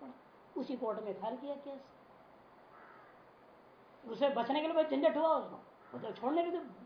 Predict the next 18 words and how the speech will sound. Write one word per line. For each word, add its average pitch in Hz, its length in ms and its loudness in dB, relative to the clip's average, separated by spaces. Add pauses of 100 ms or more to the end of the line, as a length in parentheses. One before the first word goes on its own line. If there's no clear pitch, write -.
(260)
पैसे 277 200 -2
वाले 285 160 2
थे, 320 60 -2
गुंडे 277 300 -2 (1080)
बदमाश 233 340 -2
थे, - 180 -18 (300)
पुलिस 233 180 -4
को 262 80 -4
पैसा 254 260 0
दे 254 100 0
रखा 269 240 -6
था, - 0 -
"खाली 247 300 -10
कराओ 247 220 2
उसको," - 440 -12 (260)
कोर्ट 208 180 -8
का 220 60 -2
आदेश। 247 300 -6